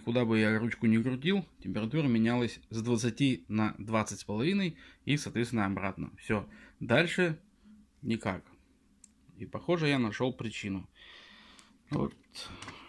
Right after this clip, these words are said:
как бы вам это показать. Вот стоит такой вот регулятор. Вот. Вот этот, э, вот этот вот регулятор отвечает за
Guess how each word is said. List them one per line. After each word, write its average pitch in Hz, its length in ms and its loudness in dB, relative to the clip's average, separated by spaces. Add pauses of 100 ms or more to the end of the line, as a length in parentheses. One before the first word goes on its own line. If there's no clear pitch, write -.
(180)
как 107 160 -6
бы 113 100 -2
вам 113 220 2
это 107 160 -6
показать. 117 600 2 (1900)
Вот 127 360 0 (920)
стоит 123 320 0
такой 120 240 0
вот 110 160 0
регулятор. 113 520 2 (520)
Вот. - 340 -10 (920)
Вот 98 220 -8
этот, - 300 -14
э, - 60 -16
вот 92 500 -8
этот - 240 -6
вот - 140 -14
регулятор 160 580 -2 (200)
отвечает 117 520 -4
за 113 300 0